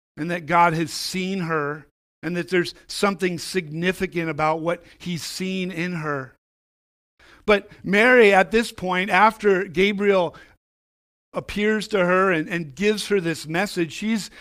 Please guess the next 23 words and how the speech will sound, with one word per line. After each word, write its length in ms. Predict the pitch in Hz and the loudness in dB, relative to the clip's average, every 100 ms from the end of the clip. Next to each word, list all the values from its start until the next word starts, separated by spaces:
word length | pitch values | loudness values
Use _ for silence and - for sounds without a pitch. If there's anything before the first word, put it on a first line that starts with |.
| - | -6
got 240 | 151 202 202 | 4 4 4
this 200 | 190 151 | -2 -6
journey 420 | 131 196 226 226 | 0 0 2 2
of 160 | 190 139 | 0 0
her 180 | 165 | -2
own 340 | 165 202 226 196 | -2 -2 -2 -4
that 140 | 165 | -4
she's 240 | - 170 139 | -6 -10 -2
gotta 260 | 185 165 | 0 0
go 260 | 151 180 220 | -2 -2 -2
through. 200 | 226 175 | -2 -8
She's 240 | 151 208 | -6 -4
gotta 280 | 185 208 165 - - | 2 4 2 -2 -10
convince 680 | - 214 170 160 247 247 - | -2 0 2 4 4 2 -2
everybody 800 | 190 165 170 151 147 156 185 214 - - | -2 0 -2 -4 -2 0 -2 -4 -8 -2
that, 220 | 170 185 - - | 2 2 0 -2
that 200 | 196 190 | 2 2
what 280 | 175 226 - | 4 0 0
she 200 | - 220 | -6 -6
just 300 | 180 202 196 | -2 -2 -4
experienced 720 | 170 - - 226 214 175 - | -10 -6 -2 -2 0 -4 -6
is 160 | 175 - | -10 -10
true. 480 | - 247 254 185 | -6 -6 -4 -6